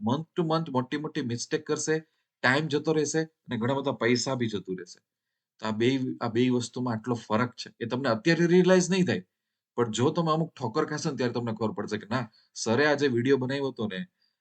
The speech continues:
એ વીડિયો ખરેખર સારો છે અને આપણા ફ્રેન્ડ્સને ફોરવર્ડ કરવા જેવું છે. બરોબર છે? બીજી વસ્તુ કે જો મારો કોન્ટેક્ટ કરવો હોય બ્રોકર એકાઉન્ટ ઓપન કરાવવા માટે, એના ગાઈડન્સ માટે, કઈ રીતે એનો ઉપયોગ કરવો,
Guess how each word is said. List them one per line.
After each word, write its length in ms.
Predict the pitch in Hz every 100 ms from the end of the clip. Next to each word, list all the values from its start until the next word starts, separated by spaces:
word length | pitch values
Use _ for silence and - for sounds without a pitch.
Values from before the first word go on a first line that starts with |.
| _ _
એ 40 | 113
વીડિયો 260 | 110 127
ખરેખર 340 | 113 127 127 123
સારો 360 | 120 107 120
છે 180 | 120 131 127 _ _ _
અને 100 | 110
આપણા 180 | 110 113
ફ્રેન્ડ્સને 480 | 107 120 123 - 110
ફોરવર્ડ 320 | 107 98 90
કરવા 260 | 95 92
જેવું 220 | 87 87 87
છે. 140 | - _ _ _
બરોબર 340 | 107 147 156 151
છે? 200 | 160 160 _ _
બીજી 220 | 143 143
વસ્તુ 400 | 117 101 - 92 - _ _
કે 60 | 110
જો 220 | 107 156
મારો 200 | 165 160
કોન્ટેક્ટ 440 | 156 127 123 131 -
કરવો 200 | 123 120
હોય 140 | 120
બ્રોકર 380 | 110 107 104 113
એકાઉન્ટ 260 | 113 113
ઓપન 280 | 107 107 110
કરાવવા 260 | 110 113 110
માટે, 360 | 107 107 110
એના 220 | 101 107 107
ગાઈડન્સ 540 | 98 98 104 110 -
માટે, 340 | 107 107 110
કઈ 180 | 107 107
રીતે 220 | 107 107
એનો 140 | 110 104
ઉપયોગ 380 | 92 113 110 110
કરવો, 460 | 110 107 107 104